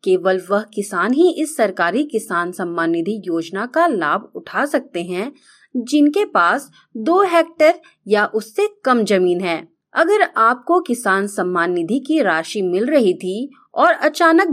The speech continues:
बंद हो गई हो तो इसी पोर्टल पर किसानों की सूची में अपना नाम देखें।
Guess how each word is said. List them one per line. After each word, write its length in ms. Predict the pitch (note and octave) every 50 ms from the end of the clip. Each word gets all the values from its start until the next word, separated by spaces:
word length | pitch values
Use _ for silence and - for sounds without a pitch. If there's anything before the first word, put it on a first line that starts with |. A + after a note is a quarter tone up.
| A3 E3+
बंद 240 | F3 F3 A3 C#4+ D4+
हो 140 | D#4 C4+
गई 200 | G#3 F#3 F3+ E3+ F3+
हो 140 | F#3+ F3+ F3
तो 360 | F3 - F#3+ F#3 G#3 C4 D4 - _ _ _ _ -
इसी 260 | D4+ E4 E4 F#4 G4+
पोर्टल 400 | G#4 G4+ - D#4 D#4+ D#4 F4 F4+
पर 180 | E4+ F4 F4+ F#4
किसानों 500 | F4+ - A#3+ A3 A3+ G#3 F3+ F#3 F#3+ F#3+
की 180 | F#3+ - F#3+ F#3
सूची 420 | F#3 - - G#3 G3+ G3+ - F4 F4+
में 200 | D#4 B3 D4+ D#4+
अपना 440 | - - G3+ - _ - G3+ A3+ D4+
नाम 360 | D#4+ C4 G3+ F3+ E3+ F3 F3+
देखें। 520 | E3 F3 E3+ E3+ - G#3 F#3 E3+ D3+ -